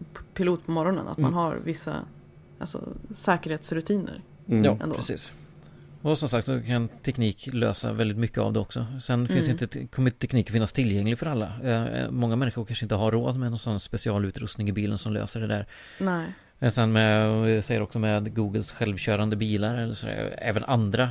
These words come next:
Speaker 2: exempel på det. Eh, bilar
Speaker 1: Mm.
Speaker 2: som tar sig själva vägen. Man kan faktiskt sitta och S M S och sånt där utan att behöva bry sig om,
Speaker 3: Mm.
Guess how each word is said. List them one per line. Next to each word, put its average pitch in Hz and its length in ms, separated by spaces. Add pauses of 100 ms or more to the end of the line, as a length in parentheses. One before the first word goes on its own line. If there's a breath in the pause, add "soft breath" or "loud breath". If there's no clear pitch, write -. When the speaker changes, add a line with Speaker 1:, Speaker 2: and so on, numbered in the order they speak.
Speaker 2:
exempel 113 420
på 110 200
det. 113 120 (120)
Eh, 104 180
bilar 104 380
Speaker 1:
Mm. - 20
Speaker 2:
som 101 180 (140)
tar 110 140
sig 101 120
själva 110 380 (1200 loud breath)
vägen. 104 300
Man 107 120
kan 117 160
faktiskt 127 220
sitta 107 220
och 107 120
S 107 160
M 107 60
S 101 140
och 107 120
sånt 104 120
där 104 120
utan 101 220
att 95 80
behöva 101 180
bry 101 200
sig - 140
om, 120 100 (480)
Speaker 3:
Mm. 107 260